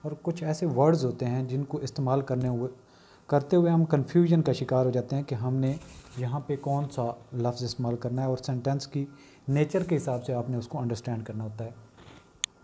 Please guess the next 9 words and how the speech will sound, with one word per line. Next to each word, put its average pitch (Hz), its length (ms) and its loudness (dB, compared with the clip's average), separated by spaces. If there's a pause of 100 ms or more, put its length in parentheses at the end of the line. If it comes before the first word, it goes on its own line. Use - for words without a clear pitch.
(480)
तो 175 140 -10
उन 196 140 0
चंद 196 240 -4
अल्फाज 165 440 -2
का 180 80 0
इस्तेमाल 139 460 -2
जो 135 140 0
है, 127 80 0 (600)
अ, 120 400 0